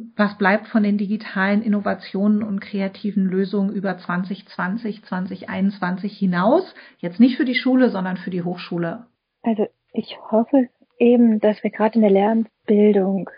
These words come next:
Speaker 2: Lernplattformen anders thematisieren, uns Gedanken machen über, ja, Didaktik im digitalen Raum, was ist da anders? Dann, Frau Henselmann hatte gerade schon diesen Messenger-Dienst mit erwähnt, denn da kann man gut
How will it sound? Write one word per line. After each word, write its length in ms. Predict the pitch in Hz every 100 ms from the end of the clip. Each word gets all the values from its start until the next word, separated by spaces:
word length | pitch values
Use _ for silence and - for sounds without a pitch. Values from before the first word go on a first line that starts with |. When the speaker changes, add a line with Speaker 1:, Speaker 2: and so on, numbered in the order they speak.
| _
Speaker 2:
Lernplattformen 1040 | - 185 220 254 269 262 - 247 254 254 247
anders 360 | - 247 240 240
thematisieren, 800 | - 247 240 233 - - 233 233
uns 140 | 214 -
Gedanken 420 | 202 202 202 196
machen 280 | 190 202 196
über, 280 | 190 185 -
ja, 140 | 190 185 -
Didaktik 440 | - 196 - 254 247
im 140 | 226
digitalen 720 | 233 233 - - 233 233 240 - _ _ _
Raum, 280 | 214 220 233
was 140 | 208 -
ist 180 | 202 185
da 80 | 202
anders? 560 | 196 220 240 240 - - - - - _ _
Dann, 600 | 214 202 202 202 202 202 -
Frau 140 | -
Henselmann 360 | 220 226 220 208
hatte 140 | 208
gerade 180 | 208 196
schon 120 | -
diesen 260 | 208 196 202
Messenger-Dienst 800 | 196 226 277 262 240 233 233 233
mit 240 | 226 - 214 -
erwähnt, 720 | 226 202 208 220 233 240 -
denn 480 | 202 214 214 214 208 - -
da 120 | 208
kann 140 | -
man 100 | 214
gut 200 | 214 214